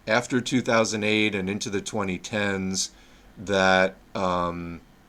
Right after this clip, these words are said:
you know, you saw more of that resurgence of discussion about capitalism per se, and therefore socialism.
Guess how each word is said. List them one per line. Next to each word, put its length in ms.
you 120
know, 100
you 160
saw 480
more 260
of 100
that 160
resurgence 680
of 120
discussion 580
about 360
capitalism 800
per 200
se, 560
and 180
therefore 360
socialism. 840